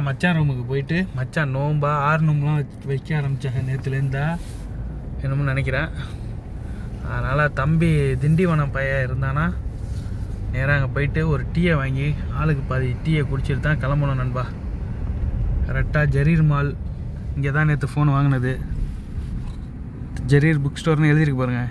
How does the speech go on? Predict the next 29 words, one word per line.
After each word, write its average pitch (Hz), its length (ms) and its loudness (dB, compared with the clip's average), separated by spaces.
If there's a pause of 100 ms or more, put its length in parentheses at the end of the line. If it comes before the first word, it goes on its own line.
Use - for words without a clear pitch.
(180)
இதுதான். 139 360 2 (260)
இங்க 143 260 6
உள்ள 170 200 4
நீங்க 165 200 4
ஆஃபரை 185 320 2
கன்வெர்ட் 165 280 2
பண்ணிக்கிட்டீங்கன்னா, 147 520 2
இந்த 151 180 2
வெப்சைட் 151 320 4
அடிச்சு, 147 280 0 (760)
இவங்க 190 180 8 (100)
எப்போதுமே 220 380 4
கொஞ்சம் 185 240 0
ரேட்டு 196 220 0 (100)
கூட 190 100 6 (140)
தான், 196 160 6 (540)
ஆனா 196 100 4 (340)
எல்லாரும் 208 280 2
இங்க 190 180 -2
தான் 202 180 -2
வாங்குவாங்க. 190 380 0 (140)
ஏன்னா, 208 140 2 (1080)
நம்ம 165 240 2 (380)
ஊரு 269 220 2
காசை 190 320 4
நீங்க 170 220 0
கணக்கு 208 300 0
பண்ணும்போது, 165 400 2 (520)
இங்க 180 140 0